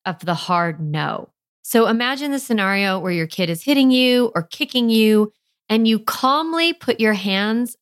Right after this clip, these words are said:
up and you step back and you say, "Honey, everyone stay safe, including me. I won't let you hit mommy. It's okay to be mad. It's not okay to hit mommy." So you are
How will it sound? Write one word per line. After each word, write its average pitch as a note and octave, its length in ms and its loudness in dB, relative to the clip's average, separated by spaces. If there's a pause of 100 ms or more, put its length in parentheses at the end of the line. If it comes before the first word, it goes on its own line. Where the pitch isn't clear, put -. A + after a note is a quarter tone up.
up B3+ 420 -2 (600)
and A3+ 160 0
you G#3+ 80 0
step - 600 -6 (220)
back G#3 500 -4
and G#3 160 2
you F#3+ 100 2
say, F3 420 -2 (560)
"Honey, G3+ 560 -2
everyone C4 480 -4
stay G#3 320 -2
safe, G3+ 480 -6
including A#3+ 880 2
me. G3+ 480 4
I F#3+ 140 -4
won't G3 440 -2
let G3 160 -2
you F#3+ 140 0
hit - 320 -4
mommy. D#3+ 460 -2 (280)
It's - 200 -4 (100)
okay A#3 440 0
to A#3 120 -4
be E3+ 220 2
mad. F3+ 540 0
It's - 220 -8
not F#3+ 320 0
okay G3+ 300 -4
to F3 140 -4
hit E3 340 -4
mommy." D#3 500 0 (460)
So E3 400 -2
you F3 240 0
are D#3+ 500 -2